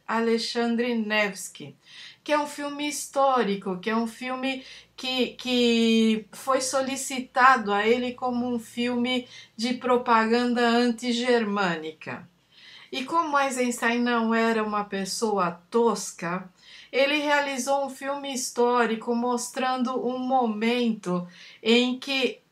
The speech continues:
os russos, se é que se poderia chamá-los assim nesse momento,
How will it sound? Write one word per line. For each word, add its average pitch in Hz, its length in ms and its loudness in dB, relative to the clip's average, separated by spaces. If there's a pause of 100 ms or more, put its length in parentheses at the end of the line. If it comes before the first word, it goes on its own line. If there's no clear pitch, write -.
(120)
os 247 380 -2
russos, 240 1040 -6 (180)
se - 260 2
é 240 120 8
que 240 120 -6
se 233 200 -4
poderia 226 640 2
chamá-los 214 640 0
assim 202 320 -4
nesse 196 300 -6
momento, 185 800 -4